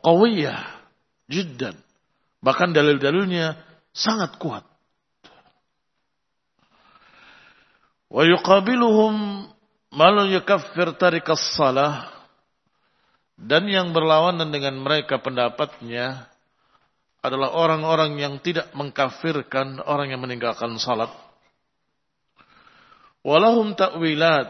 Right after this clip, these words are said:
li hadhihi nusus. Dan mereka punya tafsiran-tafsiran terhadap dalil-dalil yang dipakai oleh kelompok pertama.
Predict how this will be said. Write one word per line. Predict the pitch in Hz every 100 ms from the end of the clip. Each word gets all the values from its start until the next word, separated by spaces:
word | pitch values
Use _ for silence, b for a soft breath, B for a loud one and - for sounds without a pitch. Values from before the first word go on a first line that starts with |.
| - - _ _ _ _ _
li | 151 156
hadhihi | 190 147 135
nusus. | 127 127 120 131 117 - - - 127
Dan | 123
mereka | 135 147 - 131
punya | - 175 160 139 131 127 127 - _ -
tafsiran-tafsiran | 117 - 151 127 117 107 117 - 139 120 139 165 - _ b b b b b -
terhadap | 139 143 139
dalil-dalil | 135 143 170 143 127 139 160
yang | 147 123 117
dipakai | 107 - 120 - 113 123 143 - _ _
oleh | 107 110 143 - _
kelompok | 120 101 107 -
pertama. | 143 156 131 87